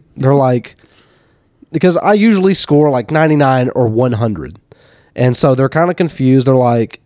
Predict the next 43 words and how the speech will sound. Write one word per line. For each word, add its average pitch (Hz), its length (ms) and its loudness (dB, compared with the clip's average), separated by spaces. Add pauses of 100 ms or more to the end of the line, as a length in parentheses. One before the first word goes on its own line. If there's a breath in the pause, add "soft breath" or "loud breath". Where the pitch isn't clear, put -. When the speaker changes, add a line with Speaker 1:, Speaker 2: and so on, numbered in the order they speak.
(120)
Speaker 2:
they're 135 100 -2
like, 120 220 -2
"What 139 320 -2
did 165 140 0
Speaker 1:
Show 98 60 0
Speaker 2:
you 98 80 0
Speaker 1:
off. - 140 -6 (500 loud breath)
Speaker 2:
do?" 107 60 -18 (200 loud breath)
The, 170 420 -2
'cause 143 260 -4
there 160 120 2
wasn't 208 200 -2
any 147 180 -4
extra 170 320 -2
rounds 117 500 -2
in 151 120 -2
the 123 80 2
lieutenant 113 420 -4
next 147 240 -4
to 107 60 -6
me. 90 220 -10 (1000 soft breath)
They 127 120 -2
get 147 160 2
over 147 160 0
to 131 100 -10
the 113 100 -6
detective 147 560 -2
next 110 220 -2
to 104 100 -4
me. 104 180 -2
He's 226 320 -2
only, 165 220 0 (160)
he 196 100 -2
only 233 160 -2
has 104 140 -4
twenty-five 101 580 -6
rounds 90 260 -8
in 80 100 -14
his. 143 540 -2 (840 loud breath)
But 135 140 -4
then 220 160 0
the 151 80 -4
sergeant 202 600 0